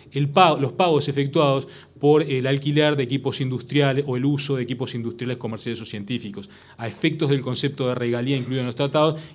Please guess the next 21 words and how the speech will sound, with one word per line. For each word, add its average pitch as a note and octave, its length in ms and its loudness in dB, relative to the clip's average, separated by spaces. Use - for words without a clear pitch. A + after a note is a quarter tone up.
y A#2 60 -2
esto - 140 -8
sucede C#3 360 4
con, G#2+ 260 -6
en A#2 60 -10
el A2 100 -8
tratado A#2 460 -4
con, G2+ 300 -10
con G2+ 280 -10
Emiratos A2 540 -6
Árabes G#2+ 260 -6
y G#2 60 -12
también A2 280 -10
con C3+ 140 -8
Chile, B2 300 -6
se - 200 -2
considera B2+ 420 -4
ese B2+ 140 -4
alquiler A#2+ 320 -6
de B2 60 -2
equipos B2 440 -8